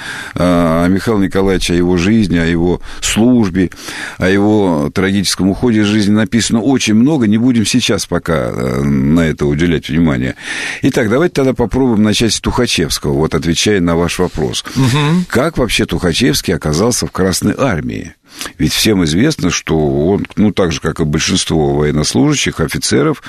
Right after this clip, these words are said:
Speaker 1: э, царской армии, он служил и попал в плен в действующей армии, ну, скажем так,
Speaker 2: Императорской.
Speaker 1: да, царской, царской армии, да. Э, ну, ему повезло,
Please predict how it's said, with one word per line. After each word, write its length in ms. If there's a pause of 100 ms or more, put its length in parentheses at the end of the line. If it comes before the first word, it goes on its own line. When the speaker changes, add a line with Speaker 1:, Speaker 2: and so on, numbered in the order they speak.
(460)
Speaker 1:
э, 240
царской 460
армии, 280
он 220
служил 540 (280)
и 60
попал 360
в 160
плен 300
в 60
действующей 920
армии, 760
ну, 280 (300)
скажем 280
так, 140
Speaker 2:
Императорской. 180
Speaker 1:
да, 80
царской, 720
царской 480
армии, 420
да. 260 (1300)
Э, 1040
ну, 720
ему 320
повезло, 720